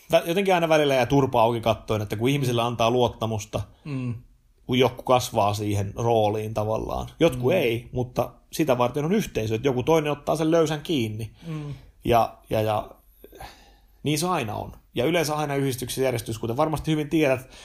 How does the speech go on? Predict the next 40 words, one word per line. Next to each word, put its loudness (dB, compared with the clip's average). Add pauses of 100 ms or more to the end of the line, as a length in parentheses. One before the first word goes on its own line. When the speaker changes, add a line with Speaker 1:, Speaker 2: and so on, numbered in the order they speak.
(140)
Speaker 1:
on 2
Speaker 2:
Mm. 0
Speaker 1:
ne 0
muutamat 2
aktiivit, 0
jotka -6
kantaa 0
tosi 0
isoa 0
roolia, 2
ja 0
sitten -4
on 0
ne 2
Speaker 2:
Mm. -2
Speaker 1:
fiilistelytyypit, 0
jotka -6
on -4
ihan 0
okei, -2
että 0
ne -2
on -2
mukana. -2 (260)
Speaker 2:
Mm. -12
Speaker 1:
Oikeassa 2
hetkessä -4
ne -2
voi 2
olla 0
tosi -2
isoksi -4
avuksi -2
ja 0
isoksi, -6 (240)
niin -4
ko-, -2
Speaker 2:
Mm. -4
Speaker 1:
korvaamaton 2
apu. -4